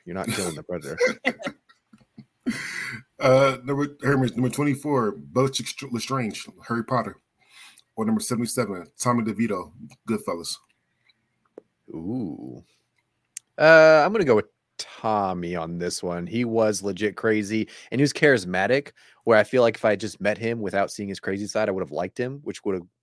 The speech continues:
Speaker 1: brought me right into his circle. Bellatrix, nah, not so much.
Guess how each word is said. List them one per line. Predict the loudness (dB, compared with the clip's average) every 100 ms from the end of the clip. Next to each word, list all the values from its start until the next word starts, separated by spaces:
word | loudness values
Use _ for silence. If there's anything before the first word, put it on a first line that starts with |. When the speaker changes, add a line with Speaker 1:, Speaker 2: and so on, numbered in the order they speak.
| _
Speaker 1:
brought | -2 2 2 2
me | -4 -2
right | -2 -2
into | -4 -8
his | -8
circle. | -6 -6 -2 -4 -4 -12 -20 _ -16 -16 -18 _
Bellatrix, | -2 0 2 2 0 0 -4 -8
nah, | -6 -8 -6
not | -6 -6
so | -8
much. | -8 -10 -14